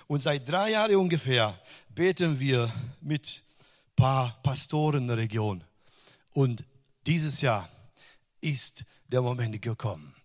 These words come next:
wo wir sagen, wir wollen die ganze Region hier, Bodensee, Oberschwaben. Glaubt mir das, ich träume nur das in der Nacht.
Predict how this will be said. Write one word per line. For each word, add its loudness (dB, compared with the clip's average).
wo -2
wir -4
sagen, -2
wir -10
wollen 0
die -16
ganze -8
Region -12
hier, -20
Bodensee, 2
Oberschwaben. -4
Glaubt -4
mir -2
das, -4
ich -6
träume 0
nur 0
das -6
in -14
der -16
Nacht. -16